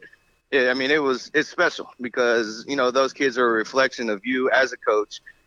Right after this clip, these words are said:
and to see them doing exactly what you taught them and coaching other guys to continue the, the legacy in our profession is, it was just,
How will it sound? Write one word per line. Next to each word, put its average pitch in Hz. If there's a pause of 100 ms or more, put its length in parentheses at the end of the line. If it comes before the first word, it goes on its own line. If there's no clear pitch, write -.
(140)
and 113
to 104
see 139
them 123
doing 123
exactly 123
what 113
you 143
taught 127
them 123
and 104
coaching 127
other 117
guys 110 (300)
to -
continue 123
the, 104
the 117
legacy 117
in 113
our 113
profession 107
is, 110
it 123
was 107
just, 104